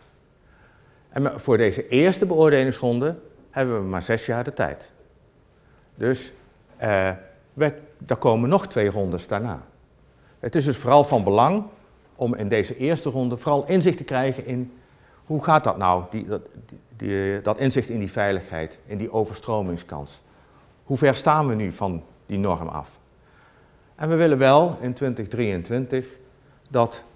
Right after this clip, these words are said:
de I L T, eh, alles kan opbossen tot één veiligheidsbeeld voor heel Nederland. En dat we daarmee in ieder geval in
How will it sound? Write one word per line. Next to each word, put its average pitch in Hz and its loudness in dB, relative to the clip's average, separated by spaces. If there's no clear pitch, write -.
de - -6
I 120 0
L 98 -2
T, - -10
eh, 107 0
alles 165 6
kan 95 -4
opbossen 143 -2
tot 92 -6
één 131 -2
veiligheidsbeeld 110 -2
voor 92 -6
heel 92 -2
Nederland. 104 -4
En 120 -4
dat 123 2
we 104 -2
daarmee 117 0
in 92 -10
ieder 123 -4
geval 120 -4
in 101 -8